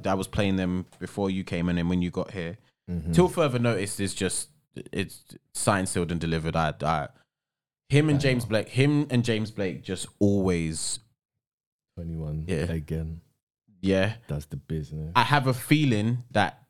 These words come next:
Speaker 1: Metro might have even had invo-, but I know Metro's had involvement in this album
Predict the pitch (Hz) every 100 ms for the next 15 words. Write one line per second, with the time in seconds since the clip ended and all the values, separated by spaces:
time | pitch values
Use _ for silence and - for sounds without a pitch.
0 | _ - 107 - - 104 101 90 90 104
1 | 95 92 92 101 95 90 98 107 113 127
2 | 147 147 - 113 123 110 98 104 107 95
3 | - 107 95 92 92 80 82 80